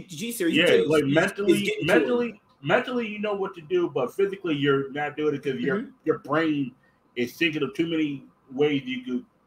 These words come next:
Speaker 2: go right or wrong, and you always tend to second guess yourself. The
Speaker 1: Mm-hmm.
Speaker 2: only thing that, that happens with me in Pokemon and Yu-Gi-Oh! sometimes is, like,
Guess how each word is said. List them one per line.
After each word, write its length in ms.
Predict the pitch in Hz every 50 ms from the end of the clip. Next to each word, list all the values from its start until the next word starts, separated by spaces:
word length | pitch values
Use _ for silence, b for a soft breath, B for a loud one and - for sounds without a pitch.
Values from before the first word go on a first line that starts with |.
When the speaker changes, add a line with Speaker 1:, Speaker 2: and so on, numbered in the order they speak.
| _
Speaker 2:
go 200 | - 135 131 123
right 300 | 117 113 131 139 139 131
or 100 | 117 110
wrong, 400 | 113 127 143 139 127 117 110 104 - b b b b b -
and 120 | 117 131
you 160 | 131 143 151
always 260 | 160 160 156 143 139
tend 320 | - - - 165 160 156 143
to 100 | 143 135
second 400 | 135 175 165 - - 151 127 107 113 _ _
guess 220 | 143 156 160 - -
yourself. 320 | 104 - - 104 92 90 - b b b b b b _
The 60 | -
Speaker 1:
Mm-hmm. 80 | 143 170
Speaker 2:
only 100 | 202 196
thing 120 | 190 180
that, 760 | 175 170 160 151 - _ _ _ 104 117 120 - 135 - -
that 20 | 123
happens 340 | 127 143 147 143 147 143
with 120 | 143 143 139
me 120 | 139 135
in 60 | 127
Pokemon 380 | 120 - 156 151 135 123 127 123
and 100 | 123 127
Yu-Gi-Oh! 280 | 143 151 135 117 107 101
sometimes 440 | 110 101 104 110 107 104 104 107
is, 60 | 113 117
like, 200 | 113 107 101